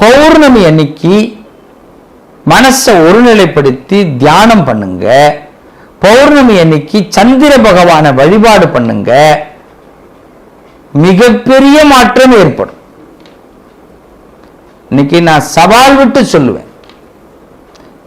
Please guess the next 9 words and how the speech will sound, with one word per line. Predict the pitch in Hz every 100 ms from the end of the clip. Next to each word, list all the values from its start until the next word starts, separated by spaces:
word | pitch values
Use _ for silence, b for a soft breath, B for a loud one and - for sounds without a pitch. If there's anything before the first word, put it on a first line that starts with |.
| -
சந்திரனுக்கும் | 165 208 247 233 208 214 262 262 254 - - _ _ - - - 139
புதனுக்கும் | 170 220 214 208 196 170
தொடர்பு, | 165 151 123 - - - - - 807 784 - - - - - B B B -
அந்த | 240 277 254
தொடர்பு | 247 269 277 233
நமக்கு | 226 190 170
சாதகம். | 151 98 - - - - - - - - - - - - _ - - B B B -
ஆக, | 143 143 131
மிதுனத்திலே | 143 180 165 156